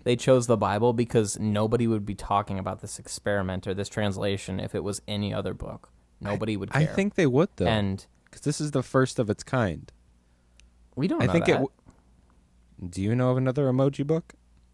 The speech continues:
Speaker 1: No, I don't, but I also know that I don't know. You
Speaker 2: Is
Speaker 1: know what I
Speaker 2: Catcher
Speaker 1: mean?
Speaker 2: in the Rye an emoji?
Speaker 1: That doesn't sound possible,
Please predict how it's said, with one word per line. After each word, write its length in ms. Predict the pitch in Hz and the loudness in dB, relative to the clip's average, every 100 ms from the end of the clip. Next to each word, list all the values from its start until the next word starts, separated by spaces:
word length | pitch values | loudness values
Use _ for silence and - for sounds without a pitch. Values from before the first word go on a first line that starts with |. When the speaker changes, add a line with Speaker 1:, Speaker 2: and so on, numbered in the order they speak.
| _ _ _ _ - 127 | _ _ _ _ -4 2
Speaker 1:
No, 380 | 139 127 214 190 | 2 2 2 2
I 100 | 135 | 2
don't, 380 | 120 117 165 127 | 0 2 2 4
but 120 | 117 | 4
I 80 | 120 | 4
also 340 | 120 127 - | 4 2 2
know 220 | 117 110 117 | 0 2 2
that 120 | 110 | 2
I 100 | 107 | 2
don't 240 | 110 104 | 2 2
know. 340 | 107 196 - - | 2 0 -2 -6
You 100 | 117 | -6
Speaker 2:
Is 80 | 113 | -4
Speaker 1:
know 60 | 107 | 2
what 0 | |
I 40 | |
Speaker 2:
Catcher 220 | 139 110 | 2 4
Speaker 1:
mean? 40 | 143 | 4
Speaker 2:
in 40 | |
the 100 | 127 | 6
Rye 200 | 120 123 | 6 6
an 100 | 139 | 4
emoji? 460 | 131 135 139 143 160 - _ _ _ _ _ _ - 131 _ - 110 - _ | 4 2 2 -2 -8 -12 _ _ _ _ _ _ -20 -20 _ -18 -18 -18 _
Speaker 1:
That 220 | - 117 117 | -6 -4 -2
doesn't 220 | 117 107 | -2 -2
sound 220 | 110 104 | -2 -2
possible, 640 | 110 104 98 95 - - | -2 -2 -2 -6 -10 -12